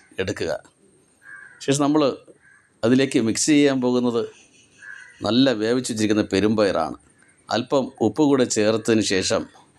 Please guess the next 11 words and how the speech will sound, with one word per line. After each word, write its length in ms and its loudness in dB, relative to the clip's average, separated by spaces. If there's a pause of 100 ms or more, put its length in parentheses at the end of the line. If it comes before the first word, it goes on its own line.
ആ 20 -2 (120)
വേവിച്ച് 300 2
വെച്ചിരിക്കുന്ന 340 -2
പെരുമ്പയർ, 420 0 (140)
വലിയ 300 2
പയർ 220 0
അതിലേക്കൊന്ന് 560 -4
ഇടുക. 220 -2 (1300)
അതുകൂടെ 320 2 (440)
ഒന്ന് 200 0
മിക്സ് 200 0